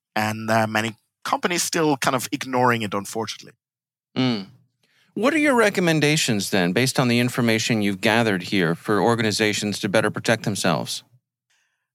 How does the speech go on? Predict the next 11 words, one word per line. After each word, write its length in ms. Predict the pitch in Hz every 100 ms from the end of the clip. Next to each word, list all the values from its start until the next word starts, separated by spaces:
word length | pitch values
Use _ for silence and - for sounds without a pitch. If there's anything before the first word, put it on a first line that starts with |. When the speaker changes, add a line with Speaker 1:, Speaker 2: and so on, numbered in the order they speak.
| _
Speaker 1:
Quite 240 | - 220
funnily, 540 | - 208 226 226 220 - -
it's 180 | - -
actually 320 | 160 160 -
kind 160 | - 175
of 140 | 139
reducing 640 | 135 127 120 131 165 - 135
the 100 | 135
complexity. 800 | 123 113 95 95 - - 101 - _ _ _ _
So 140 | -
something 520 | 147 202 208 208 196